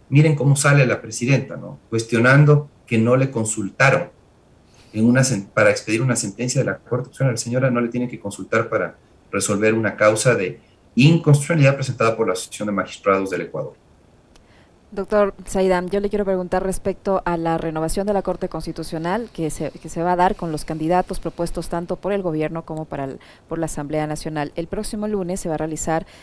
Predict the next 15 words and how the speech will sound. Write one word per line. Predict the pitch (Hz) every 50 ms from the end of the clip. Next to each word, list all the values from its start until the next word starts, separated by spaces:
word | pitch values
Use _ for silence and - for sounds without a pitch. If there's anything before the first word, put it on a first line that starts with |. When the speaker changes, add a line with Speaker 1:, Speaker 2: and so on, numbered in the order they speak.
| - _ _
Speaker 2:
el | - 160
sorteo | - - 160 151 - 185 185 190
de | 190 180
los | 170 -
tres | - 160 - -
jueces | - 180 175 175 -
salientes | - 151 151 175 190 202 202 202 180
que | - 175
serán | - - 160 160 170 -
reemplazados | 185 185 185 - 156 156 - 165 165 180 170 -
por | - 160 151
Richard | 156 170 170 - 175 160
Ortiz, | 156 143 - - _ 190 202 240 240 - - -
Joel | 170 156 156 160 165 170
Escudero, | 170 - - - 160 151 156 175 190 196 208 214